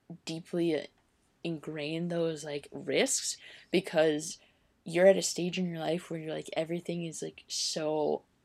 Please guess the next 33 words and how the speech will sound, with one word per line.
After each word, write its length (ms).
awkward 640
in 120
a 80
sense, 360
and, 140
like, 180
you 160
really 360
wanna 240
just 260
be 140
able 200
to, 160
like, 380
fit 320
in 360
really 240
well. 360
And 380
football 480
is 140
definitely, 360
like, 160
one 100
of 60
those 200
places 480
where, 140
like, 240
you 120
can 460
be, 160
like, 300